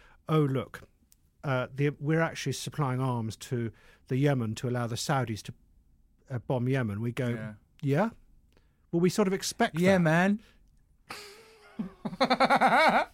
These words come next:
Speaker 2: I know what you mean, 'cause I did hear that we were supplying arms to the Saudis to bomb Yemen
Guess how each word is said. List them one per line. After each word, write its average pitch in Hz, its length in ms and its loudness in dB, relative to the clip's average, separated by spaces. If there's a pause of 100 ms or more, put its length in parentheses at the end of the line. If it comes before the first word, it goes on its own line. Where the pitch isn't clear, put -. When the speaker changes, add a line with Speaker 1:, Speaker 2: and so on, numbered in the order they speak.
(440)
Speaker 2:
I 240 1000 2 (440)
know 285 80 6
what 320 120 6
you 285 80 0
mean, 311 160 2
'cause 214 100 2
I 247 60 4
did 269 200 4
hear 170 320 4
that 151 120 -2
we 160 140 0
were 151 100 -2
supplying 156 460 -2
arms 143 360 2
to 143 100 -4
the 135 60 -6
Saudis 135 520 -2
to - 80 -8
bomb 135 260 0
Yemen 127 380 -2